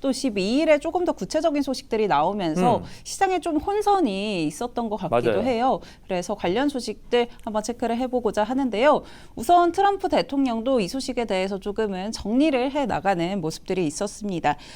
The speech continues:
Speaker 1: 어, 반도체 그리고 전자제품 관세 계획에서 면제됐다는 보도를 좀 부정을 했던 모습이고요. 여전히 이십 퍼센트 관세는 부과가 된다라고 이야기를 했습니다. 트러스 소셜에 내용을 올렸는데 좀
Speaker 2: 네.
Speaker 1: 더 자세하게 살펴보시면은요.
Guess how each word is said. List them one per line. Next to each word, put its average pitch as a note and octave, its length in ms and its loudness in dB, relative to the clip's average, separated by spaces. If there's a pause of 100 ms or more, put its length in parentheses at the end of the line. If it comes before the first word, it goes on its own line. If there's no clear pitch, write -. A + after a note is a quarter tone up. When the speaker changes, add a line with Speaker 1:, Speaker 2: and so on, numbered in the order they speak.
(220)
Speaker 1:
어, F3+ 280 2
반도체 C#4+ 580 2
그리고 G3 240 -2
전자제품 B3 1000 2
관세 C4+ 600 0
계획에서 A3 420 0
면제됐다는 A3+ 720 0
보도를 G3+ 460 0
좀 F#3 320 -4
부정을 G3+ 400 -2
했던 G#3 260 -2
모습이고요. F#3 760 0 (380)
여전히 E4+ 560 4
이십 - 180 -4
퍼센트 C#4 640 2
관세는 A3+ 640 0
부과가 F#3 360 -2
된다라고 G3+ 760 2
이야기를 E3+ 320 -2
했습니다. A#3 480 0 (240)
트러스 G4+ 320 0
소셜에 C4+ 560 2
내용을 G#3+ 420 4
올렸는데 A3 640 2
좀 D3 100 0
Speaker 2:
네. F3 100 6
Speaker 1:
더 F#3 200 0
자세하게 F3+ 420 -6
살펴보시면은요. G#3+ 1000 0